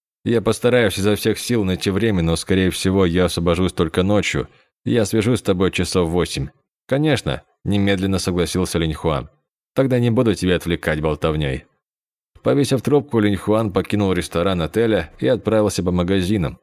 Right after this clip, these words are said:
отмеченным на карте, где купил много всяких сувениров и продуктов. В отель он вернулся в семь вечера. Зайдя в гостиную, он достал жареную свинью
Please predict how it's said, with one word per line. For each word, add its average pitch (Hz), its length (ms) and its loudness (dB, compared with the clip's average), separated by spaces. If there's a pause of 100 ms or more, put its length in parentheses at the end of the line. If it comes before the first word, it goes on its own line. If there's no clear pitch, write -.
(180)
отмеченным 90 560 -2
на 87 120 0
карте, 92 460 -2 (200)
где 104 160 0
купил 123 320 -2
много 104 320 0
всяких 82 360 -4
сувениров 85 560 -2
и 90 40 0
продуктов. 78 640 -2 (640)
В 107 100 -2
отель 156 280 2
он 131 100 0
вернулся 110 460 2
в - 80 -6
семь 110 200 0
вечера. 78 480 0 (280)
Зайдя 92 300 2
в 90 60 -2
гостиную, 92 640 0
он 82 120 0
достал 90 380 0
жареную 80 440 0
свинью 87 500 -2